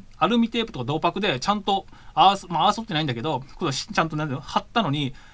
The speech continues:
なんかノイズがすごくうるさくなったぞっていうパターンがそれです。だから言ってることわかります？いわゆるこの金属の成分を、なんていうの？ちゃんと処理できなかったらノイズが増えるとか、まあ、言うたら集まってるのをアースに落とす、ちゃんと押さないと、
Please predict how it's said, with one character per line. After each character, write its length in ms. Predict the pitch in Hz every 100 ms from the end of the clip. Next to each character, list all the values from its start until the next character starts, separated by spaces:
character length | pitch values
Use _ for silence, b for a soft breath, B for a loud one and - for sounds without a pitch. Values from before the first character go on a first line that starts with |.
| -
な 120 | 208
ん 40 |
か 80 | 220
ノ 140 | 135 196
イ 40 |
ズ 80 | 196
が 80 | 196
す 100 | 208
ご 80 |
く 100 | 214
う 180 | 143 147
る 80 | 196
さ 120 | 214
く 80 | 196
な 100 | 143
っ 60 | 135
た 80 |
ぞ 220 | 120 127 139
っ 40 |
て 100 | 139
い 100 | 120
う 100 | 131
パ 140 | 147 185
タ 80 |
ー 40 | 214
ン 20 |
が 60 | 160
そ 160 | -
れ 100 | 120
で 140 | 110 107
す。 140 | - b b b -
だ 80 | 135
か 0 |
ら 40 |
言 100 | 214
っ 20 | 214
て 80 |
る 60 | 403
こ 60 | 381
と 60 |
わ 40 | 143
か 20 |
り 60 |
ま 80 | 147
す？ 100 | 156
い 40 | 110
わ 80 | - B B
ゆ 160 | - 277
る 80 | 156
こ 100 | 147
の 60 |
金 260 | 135 381 415
属 220 | 320 180
の 300 | 139 170 131 - - -
成 300 | - 233 202
分 220 | 135 139
を、 280 | 175 123 -
な 140 | 180 190
ん 20 |
て 80 | 180
い 20 |
う 40 |
の？ 120 | 120 - B B -
ち 80 | 262
ゃ 60 |
ん 80 | 277
と 80 | 262
処 140 | 302
理 80 | 247
で 80 | 139
き 80 | 147
な 100 | 127
か 80 |
っ 80 | 123
た 120 | -
ら 40 | 113
ノ 160 | 147
イ 20 | 185
ズ 60 |
が 80 | 185
増 80 | 220
え 40 |
る 60 | 170
と 60 |
か、 60 | 120
ま 60 | 123
あ、 20 |
言 60 | 202
う 20 |
た 80 | 185
ら 140 | 165
集 100 | -
ま 80 | 311
っ 60 |
て 120 | - 156
る 60 |
の 160 | 139 208
を 200 | 226 139
ア 100 | 220
ー 40 |
ス 100 | 226
に 100 | 226 - -
落 100 | 202
と 80 |
す、 100 | 262 -
ち 80 |
ゃ 60 | 254
ん 40 |
と 60 | 240
押 60 | 233
さ 100 | 277
な 120 | 240
い 60 |
と、 280 | 226 285 131